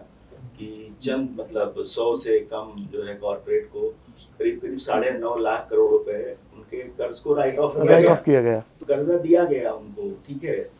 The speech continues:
Speaker 1: उसमें उन्होंने stock, stock market की rating के basis पे भी उनको कर्जे दिए गए। लेकिन उन्होंने क्या किया कि जिस purpose से पैसा लिया, वो factories नहीं लगाई,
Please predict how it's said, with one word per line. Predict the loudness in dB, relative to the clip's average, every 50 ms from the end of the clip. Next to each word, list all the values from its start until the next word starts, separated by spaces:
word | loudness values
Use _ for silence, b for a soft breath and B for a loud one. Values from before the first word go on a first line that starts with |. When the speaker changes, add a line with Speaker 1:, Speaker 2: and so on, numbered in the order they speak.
| -16
Speaker 1:
उसमें | -14 -12 -8 -4 -4 -2 -2
उन्होंने | -2 -2 0 0 0 -2 -4 -8 -12 -20 -20 -16 -12
stock, | -8 -4 -2 -2 -2 -4 -6 -12
stock | -10 -6 -4 -4 -2 -2 -4
market | -6 -6 -6 -8 -10 -6
की | -4
rating | -2 -2 -2 -4 -6 -10 -8
के | -8 -4
basis | -4 -4 -4 -4 -8 -14 -14
पे | -12 -10
भी | -8 -6 -4
उनको | -4 -4 -6 -6
कर्जे | -6 -6 -8 -8 -8 -10 -8
दिए | -8 -8 -8
गए। | -8 -10 -12 -14 -18 -20 b b b b b -10
लेकिन | -8 -8 -6 -4 -2
उन्होंने | -2 -2 -2 -2 -4 -4
क्या | -4 -4
किया | -4 -4 -6 -6 -6 -6
कि | -6 -6
जिस | -6 -6 -8 -8
purpose | -4 -2 -2 -2 -2 -6 -6 -4
से | -4 -4
पैसा | -2 -4 -4 -6 -6 -8
लिया, | -6 -6 -6 -8 -8 -12 -18 -20 _ _ -20 -20 -20 _ _ _ -20 -16 -8
वो | -4 -2 -2 0
factories | 0 0 -2 -2 -2 -2 -2 -2 -2 -2
नहीं | -4 -4 -2
लगाई, | -4 -4 -4 -6 -8 -8 -12